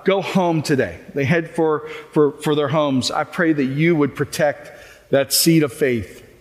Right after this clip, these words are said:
Some who have come to know you for the first time this weekend, that you would protect that and grow that seed of faith that's in them, Lord.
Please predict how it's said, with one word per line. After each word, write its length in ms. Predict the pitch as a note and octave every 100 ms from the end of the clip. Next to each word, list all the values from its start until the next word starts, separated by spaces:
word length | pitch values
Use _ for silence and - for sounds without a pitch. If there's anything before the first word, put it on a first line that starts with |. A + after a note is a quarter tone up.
| _ _ _ _ _ _ _
Some 320 | - G#3 A3
who 100 | A3
have 140 | F#3 C#3+
come 260 | G3+ G3+ E3+
to 160 | F3+
know 160 | E3 F#3
you 240 | F#3+ F#3+
for 120 | E3
the 80 | C#3
first 340 | B2+ F3+ F#3 -
time 240 | E3+ D#3+
this 180 | D3+ -
weekend, 380 | B2+ A2+ G2+ F2+ - _ _ _ _ _ _
that 120 | C3
you 100 | D#3+
would 120 | F3
protect 380 | - - D#3 D3
that 140 | C#3+ B2
and 120 | B2
grow 320 | B2 C#3+ D#3+
that 200 | D3 C#3+
seed 220 | - D#3+
of 100 | D3
faith 240 | - C#3 C3+
that's 220 | B2 C#3+
in 80 | C3
them, 240 | B2 A#2
Lord. 180 | G#2+